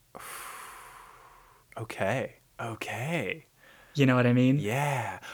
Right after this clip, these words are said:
Speaker 1: But, okay, but the thing about Yaren's advan-, advancement that's really cool is, her, like, her Iron Forged body apparently levels up with her advancement too.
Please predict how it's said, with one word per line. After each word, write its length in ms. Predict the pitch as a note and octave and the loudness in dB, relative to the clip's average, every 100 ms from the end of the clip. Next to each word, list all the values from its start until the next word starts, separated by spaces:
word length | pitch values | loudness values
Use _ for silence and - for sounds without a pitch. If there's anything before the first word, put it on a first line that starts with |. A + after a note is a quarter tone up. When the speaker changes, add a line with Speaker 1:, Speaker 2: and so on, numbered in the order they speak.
| - | 0
Speaker 1:
But, 260 | C#3+ A#3 G#3 | 6 6 8
okay, 220 | F3+ F3+ | 8 8
but 160 | D#3+ C3+ | 8 4
the 60 | |
thing 180 | C3+ F#3+ | 4 8
about 160 | F#3 C3 | 8 8
Yaren's 360 | A#2 A#2 C3+ D3 | 6 6 8 8
advan-, 460 | C#3+ D#3 E3+ F3+ - | 8 6 6 2 6
advancement 580 | C3+ B2+ D3 D3+ E3 | 6 8 6 6 2
that's 200 | D3+ - | 2 0
really 180 | E3+ E3+ | 4 4
cool 460 | E3+ F#3+ G3+ G#3 - _ _ _ _ | 4 4 6 4 -2 _ _ _ _
is, 220 | C3 B2 - | 2 2 2
her, 120 | - _ _ _ _ | -4 _ _ _ _
like, 220 | C3+ A#2 - | 4 4 4
her 240 | A#2 - | 2 4
Iron 420 | G#2+ A2+ B2 C3 | 6 6 4 2
Forged 460 | B2 C#3 C#3 C3+ C#3 | 4 6 6 6 4
body 520 | C#3+ D3 D#3+ F3 F3 - _ _ _ _ _ - | 6 8 6 4 0 -8 _ _ _ _ _ -6
apparently 600 | - - A2 A2 B2+ A#2+ | -4 0 2 4 4 6
levels 420 | A2 G#2+ A2+ A2 | 6 6 4 4
up 140 | A2 | 2
with 100 | A2+ | 0
her 120 | A2 | 0
advancement 600 | G#2 G#2+ G2+ - G#2 - | 0 2 0 -2 -8 -8
too. 560 | - G#2+ G2+ C#3 G#3+ | -6 0 4 4 2